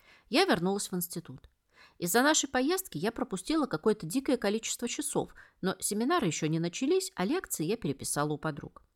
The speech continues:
Беременность мне не доставляла никаких неудобств, даже тошнить по утрам перестала. Разве что старая одежда становилась тесновата, но я привезла из Ю-, но я привела...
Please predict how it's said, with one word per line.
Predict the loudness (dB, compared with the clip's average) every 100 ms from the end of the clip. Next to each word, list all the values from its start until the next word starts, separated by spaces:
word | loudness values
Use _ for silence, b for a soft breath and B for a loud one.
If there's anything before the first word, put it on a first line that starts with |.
| _ _ B B B
Беременность | 2 4 4 2 0 0
мне | 2
не | 2
доставляла | 0 0 0 2 2
никаких | 0 -2 -6 -6 -2
неудобств, | -2 0 0 -2 -14
даже | -4 -4 -2
тошнить | -4 -2 -2 -4
по |
утрам | -4 -4 -4
перестала. | -4 -6 -6 -6 -8 -14 _ b b b
Разве | 2 2 0
что | -2 -4
старая | 0 2 0
одежда | 2 0 0 -6
становилась | -4 -2 -2 -2 -4
тесновата, | -6 -4 -4 -2 -4 -6 -18 b b 2
но |
я | 2
привезла | 4 2 2 4 2
из | 2
Ю-, | -4 -4 _ _ _ _ _ -20 -20 _ -20 b b b _ _ _ _ _ _ _ _ -20 _ _ _ _ _ b b b _
но | 4
я | 4
привела... | 4 6 8 6 4